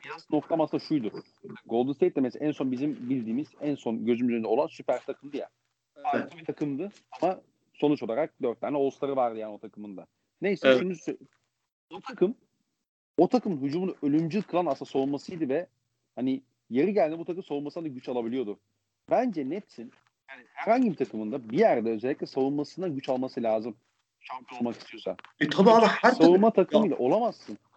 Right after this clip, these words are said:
Speaker 2: Abi zaten bu hani bu şey değil yani, bu ne bileyim yani bu senin belirtmen gereken bir şey olmamalı.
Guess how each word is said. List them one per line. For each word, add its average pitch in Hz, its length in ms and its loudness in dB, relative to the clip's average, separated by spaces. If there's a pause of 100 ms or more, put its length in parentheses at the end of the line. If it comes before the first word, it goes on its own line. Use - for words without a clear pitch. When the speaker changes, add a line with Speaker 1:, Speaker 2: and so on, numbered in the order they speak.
(120)
Speaker 2:
Abi 185 260 2
zaten 160 520 2 (260)
bu 143 280 4
hani 196 360 4 (280)
bu 147 120 -6
şey 185 360 6
değil 220 240 2
yani, 156 360 4
bu 160 260 2
ne 143 160 2
bileyim 190 460 4 (360)
yani 135 340 0
bu 185 80 6
senin 190 400 8 (100)
belirtmen 156 580 8
gereken 190 400 6
bir 180 40 4
şey 214 160 2
olmamalı. 160 520 4